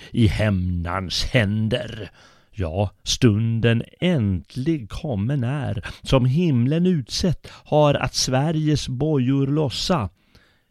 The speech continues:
Se ut från dina torn, känn Gustav och hans här och vet att det är han som skall din spira krossa. Barbar, som aldrig än förstod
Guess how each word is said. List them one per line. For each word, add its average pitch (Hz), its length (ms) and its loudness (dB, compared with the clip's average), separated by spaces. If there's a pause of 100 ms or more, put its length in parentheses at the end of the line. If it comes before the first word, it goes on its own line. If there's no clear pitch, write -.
Se - 200 2
ut 120 280 4
från 110 200 0
dina 101 260 2
torn, 98 540 0 (240)
känn 98 540 0 (280)
Gustav 101 840 -2
och 92 160 -2
hans 95 380 -4
här 98 500 -4
och - 460 -6
vet 123 380 -2 (140)
att - 160 -2
det 107 80 4
är 87 180 2
han 95 680 0 (260)
som 123 200 0
skall 95 500 -4
din 117 420 -2
spira 113 960 -2
krossa. - 800 -2 (680)
Barbar, 104 920 -2 (180)
som - 220 4
aldrig 104 360 2
än 95 200 0
förstod 104 640 -2